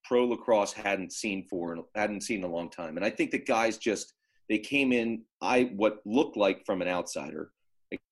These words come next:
extremely prepared. I think year two, there is going to be a slightly different motivation, but I think a similar result, which is, like,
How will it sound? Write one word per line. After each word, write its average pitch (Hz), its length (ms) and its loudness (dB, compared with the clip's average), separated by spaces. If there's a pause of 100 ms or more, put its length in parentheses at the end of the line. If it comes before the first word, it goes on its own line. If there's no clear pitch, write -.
(260)
extremely 117 480 0
prepared. - 460 -8 (360)
I 127 160 2
think 180 240 -2
year 123 200 4
two, 127 440 2 (800)
there 147 220 4
is 135 100 2
going 127 240 4
to 113 60 0
be 110 160 4
a 95 60 4
slightly 113 500 2
different 107 360 0
motivation, 110 640 2
but 95 120 4
I 87 100 4
think 107 260 -4
a 87 120 -2
similar 104 440 -2
result, 95 480 0
which 98 160 -4
is, 87 140 -6
like, 87 260 0